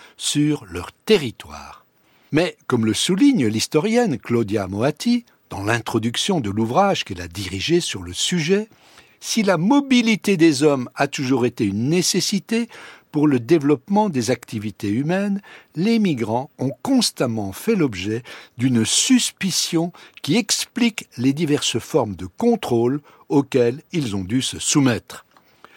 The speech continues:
Platon, qui voyait dans le mélange des peuples une des causes de la dégradation des mœurs, avait déjà proposé une série de lois visant à réglementer l'accueil des étrangers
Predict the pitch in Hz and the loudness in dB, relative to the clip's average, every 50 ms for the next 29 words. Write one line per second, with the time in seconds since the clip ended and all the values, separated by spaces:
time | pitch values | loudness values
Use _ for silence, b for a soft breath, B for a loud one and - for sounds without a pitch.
0 | b b b b _ - 127 127 - - - 254 269 - _ _ b b b b | b b b b _ 0 0 0 0 0 0 0 0 -2 _ _ b b b b
1 | b b _ - - 147 131 123 147 147 147 165 160 131 117 110 107 110 113 120 | b b _ -2 0 2 4 6 6 6 6 4 4 4 2 2 2 2 4 4
2 | 147 147 139 143 135 117 101 117 127 123 - - 147 139 123 - - - 143 131 | 4 4 4 2 0 0 0 0 0 0 2 2 2 2 2 -2 -6 -2 0 2
3 | 131 120 104 117 120 113 - - 143 139 139 123 90 95 95 98 98 92 92 107 | 2 2 2 2 2 2 2 2 2 4 4 2 0 -2 -4 -4 -4 -2 0 2
4 | 135 131 104 - 117 120 123 117 117 113 - - - 113 110 107 123 143 147 170 | 2 2 2 2 2 2 2 2 0 0 -2 -2 -2 -4 0 0 2 2 2 2
5 | 208 220 - - - - - - B B B B B B B B B B B 131 | 0 0 0 -2 -4 -4 -6 -10 B B B B B B B B B B B -2
6 | 147 190 254 254 190 202 190 165 208 220 214 - - 175 156 - - 147 135 123 | 0 2 2 2 2 2 2 2 2 0 0 2 0 0 0 2 0 0 0 2
7 | 113 139 175 196 180 151 135 - - 220 190 175 202 196 156 135 117 113 104 98 | 0 0 0 2 0 0 0 0 2 2 2 2 2 2 2 2 2 2 2 0
8 | 98 104 - B B B B B B B - 127 143 208 190 185 220 208 - _ | 0 -2 -4 B B B B B B B -8 -4 -2 0 2 2 0 0 0 _
9 | - 143 143 147 202 247 262 226 185 196 202 196 185 180 175 - - 185 170 160 | 0 0 0 2 2 2 2 2 4 4 4 4 4 2 0 2 0 2 2 4
10 | 156 143 - - 147 143 131 120 110 104 131 160 - - 123 110 101 87 95 98 | 2 2 2 2 2 2 2 0 0 0 0 -2 0 -2 -2 -2 -2 -4 -6 -6
11 | 107 | -8